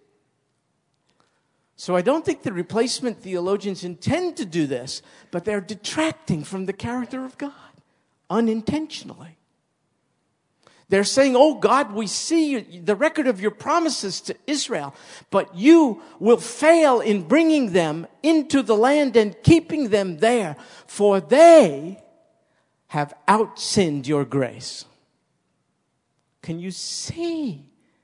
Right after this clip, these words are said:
how dangerous that is to your personal health and well-being as a Christian?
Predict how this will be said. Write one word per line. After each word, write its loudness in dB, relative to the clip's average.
how -12
dangerous -8
that -12
is -20
to -6
your 4
personal -4
health -4
and -6
well-being -2
as -4
a -10
Christian? -14